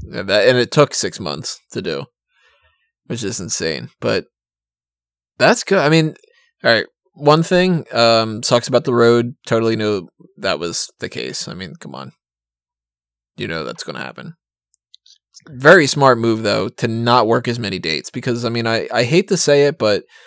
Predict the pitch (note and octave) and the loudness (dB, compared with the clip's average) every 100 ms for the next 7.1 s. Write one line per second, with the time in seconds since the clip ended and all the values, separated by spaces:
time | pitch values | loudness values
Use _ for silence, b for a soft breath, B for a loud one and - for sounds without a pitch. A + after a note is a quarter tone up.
0 | b b b b _ _ _ _ _ _ | b b b b _ _ _ _ _ _
1 | _ _ _ _ - G#2+ B2+ D#3 D3+ D#3 | _ _ _ _ -4 2 4 4 2 0
2 | C#3+ - E3 F3 - F3 F3 C#3 C#3+ C#3+ | -6 2 4 4 2 2 2 4 4 4
3 | B2 C3 B2+ B2+ A#2+ A2 G#2 A2 A#2+ B2 | 4 6 6 4 2 2 2 2 -2 -4
4 | C#3 C#3+ - - _ _ C#3+ C#3+ C#3 D3+ | -4 -4 -6 -8 _ _ -2 0 2 0
5 | D3 - - - _ _ _ _ _ _ | -2 -4 -12 -20 _ _ _ _ _ _
6 | _ - A2+ A2+ A2+ - C3 B2+ - A#2+ | _ -4 0 2 0 -2 -4 -4 2 4
7 | A#2 | 4